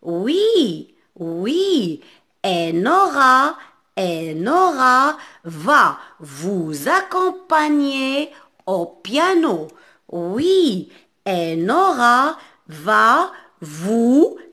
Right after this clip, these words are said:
accompagner, va vous accompagner, vous accompagner. Oui, Enora va vous accompagner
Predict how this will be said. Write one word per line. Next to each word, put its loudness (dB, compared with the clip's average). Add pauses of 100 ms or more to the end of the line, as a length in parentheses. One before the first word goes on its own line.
(200)
accompagner, -2 (380)
va -2
vous -4 (160)
accompagner, 0 (260)
vous 2 (600)
accompagner. 0 (540)
Oui, 0 (300)
Enora 2 (260)
va 4 (360)
vous 0 (160)
accompagner 2